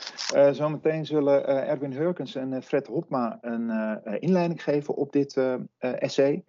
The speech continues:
Eh, en over de, de, de thematieken die, eh, spelen bij, eh, de financiering van, eh, gebiedstransformaties.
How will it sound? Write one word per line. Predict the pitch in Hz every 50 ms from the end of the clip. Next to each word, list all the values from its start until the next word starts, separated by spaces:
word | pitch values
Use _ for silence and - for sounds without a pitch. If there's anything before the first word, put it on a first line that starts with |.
| - - - - - _
Eh, | _ 113 117 110 123
en | 120 117
over | - 117 127 123 113 - 110
de, | 107 113 110 110 110 110 - 101
de, | 92 110 107 104 101
de | 101 104 101
thematieken | - 117 113 104 101 95 - - - -
die, | 98 104 101 101
eh, | 101 98
spelen | - - - 123 139 143 139 135
bij, | 113 120 117 117 117 117
eh, | 113
de | 107
financiering | 113 - 113 113 110 113 - 113 107 104 104 -
van, | - - 104 101
eh, | 101
gebiedstransformaties. | 101 - - 110 110 - - 104 101 - - 104 95 95 95 95 - - - - - -